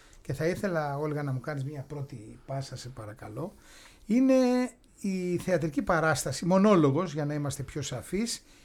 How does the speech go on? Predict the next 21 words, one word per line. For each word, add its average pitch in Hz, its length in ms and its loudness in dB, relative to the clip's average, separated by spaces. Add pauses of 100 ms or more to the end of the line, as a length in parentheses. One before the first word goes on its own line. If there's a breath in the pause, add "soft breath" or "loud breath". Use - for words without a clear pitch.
(180 soft breath)
η 208 180 6
Εξομολόγηση, 190 1040 4 (300)
Βασίλισσα 226 1000 -2 (200)
Μαντό, 165 580 4 (1400 soft breath)
του 165 420 2
Γιώργου 143 340 4
Κοζηράκη. 143 600 0
Έχουμε 208 360 2
δηλαδή 165 320 2
όλους 180 320 2
τους 139 180 -8
συντελεστές 139 840 -4
εδώ 160 560 -4
για 185 160 -6
να 170 80 -4
συζητήσουμε 170 520 -6
για 156 120 -4
αυτή 165 200 -6
την, 143 300 -4
ε, 120 200 -8
παράσταση. 120 680 -10